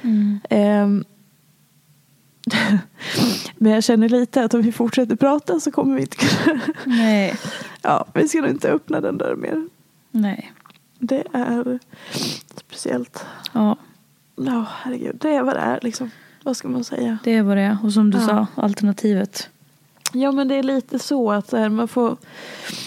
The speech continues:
Speaker 2: man har antagligen valt den, det här av en anledning.
Speaker 1: Mm.
Speaker 2: Ehm, och så det är inte synd om mig på något sätt. Det är bara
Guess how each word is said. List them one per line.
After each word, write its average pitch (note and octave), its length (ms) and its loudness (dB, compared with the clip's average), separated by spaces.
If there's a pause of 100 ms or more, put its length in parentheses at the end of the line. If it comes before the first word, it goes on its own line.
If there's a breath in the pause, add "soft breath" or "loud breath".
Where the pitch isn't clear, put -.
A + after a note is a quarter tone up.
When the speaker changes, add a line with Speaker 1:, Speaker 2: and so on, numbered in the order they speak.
(1160 loud breath)
Speaker 2:
man C4 280 2
har C4+ 180 2
antagligen B3 840 2
valt G#3+ 640 0 (800)
den, G#3 600 0 (220)
det A3 200 0
här G3 320 4
av G#3 240 2
en G3 100 2
anledning. G3+ 800 0 (100)
Speaker 1:
Mm. G3+ 360 2
Speaker 2:
Ehm, G#3 440 -8 (420)
och A#3 140 0
så A#3+ 80 2
det A3 120 2
är A#3+ 80 4
inte A3+ 320 -2
synd G#3 560 0
om G3+ 140 -2
mig G#3 160 -2
på G#3+ 140 -6
något G#3 220 -4
sätt. A#3 220 -6
Det - 80 -2
är A#3+ 40 -2
bara A3 280 0